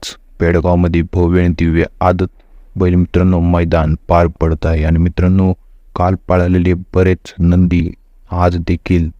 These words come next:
मैदानामध्ये पळत आहेत. त्याचबरोबर मित्रांनो, आपल्या सर्वांचे लाडके असे रणजित सर निंबळकर यांचा सर्जा देखील मित्रांनो आजच्या मैदानामध्ये दाखल झाला होता. आणि मित्रांनो, सर्जा गटाला देखील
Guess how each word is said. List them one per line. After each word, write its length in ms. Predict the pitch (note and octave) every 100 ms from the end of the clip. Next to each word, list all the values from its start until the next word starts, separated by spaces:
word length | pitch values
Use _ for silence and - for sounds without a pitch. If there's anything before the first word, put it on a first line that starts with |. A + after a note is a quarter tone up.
| _ -
मैदानामध्ये 640 | F#2 F2+ F2 F2+ F2+ F2 F2 -
पळत 260 | F2 F2 -
आहेत. 160 | E2 D#2 -
त्याचबरोबर 520 | E2+ D#2 F#2 F2 F2+
मित्रांनो, 380 | F2+ E2+ F2+ F2+
आपल्या 300 | F2 F2+ F2+
सर्वांचे 580 | - F2 F2 F2 F#2 E2+
लाडके 320 | F2 E2+ F#2
असे 280 | F2 - D#2 -
रणजित 300 | F2 F2+ F2+
सर 180 | - F2+
निंबळकर 460 | F2+ F2+ F2+ F2+
यांचा 360 | F2 F2 - D#2+ - - - -
सर्जा 360 | - - F#2 F#2
देखील 240 | F#2 F2
मित्रांनो 540 | F2+ F2+ F2 F2+ F2 E2+
आजच्या 360 | F2 - F#2
मैदानामध्ये 520 | F2 F2+ F2 F2 F2 F2
दाखल 480 | - E2+ E2 F2+ E2+
झाला 260 | - E2 E2
होता. 300 | E2+ D#2 - -
आणि 140 | E2+
मित्रांनो, 540 | F2 - F#2 F2 F2+ F2 - - - -
सर्जा 340 | F#2 F2+ F2+ F2 _ - - - -
गटाला 340 | F#2 F2 F2 F2
देखील 320 | E2 - E2